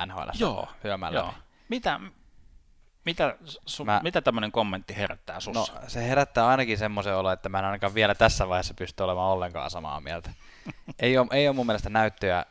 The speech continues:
Speaker 1: näyttöjä niin paljon, ja mun mielestä niin kuin esimerkiksi K H L-historiaansa katsoen, niin kyllä Eeli Tolvasella on paljon paremmat lähtökohdat. Ja lisäksi hän pääsee pelaamaan semmoiseen joukkueeseen, missä on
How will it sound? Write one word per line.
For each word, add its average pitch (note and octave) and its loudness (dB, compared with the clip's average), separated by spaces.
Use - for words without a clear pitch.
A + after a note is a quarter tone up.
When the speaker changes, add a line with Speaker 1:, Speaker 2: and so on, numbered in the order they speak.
Speaker 1:
näyttöjä A2+ 0
niin G2 -4
paljon, G2 2
ja F#2 0
mun F#2+ -6
mielestä F#2 -2
niin F2+ -12
kuin E2+ -10
esimerkiksi F2 -6
K - -18
H F2+ 4
L-historiaansa F2+ -6
katsoen, - -6
niin D2 -16
kyllä F2 -4
Eeli F2+ 0
Tolvasella E2 -4
on D#2 -10
paljon G#2 6
paremmat F2+ 0
lähtökohdat. F2+ -2
Ja F#2+ -8
lisäksi G#2+ 0
hän G2 -10
pääsee F#2+ 2
pelaamaan F#2+ 4
semmoiseen F#2 -6
joukkueeseen, E2+ -4
missä F2 -10
on - -8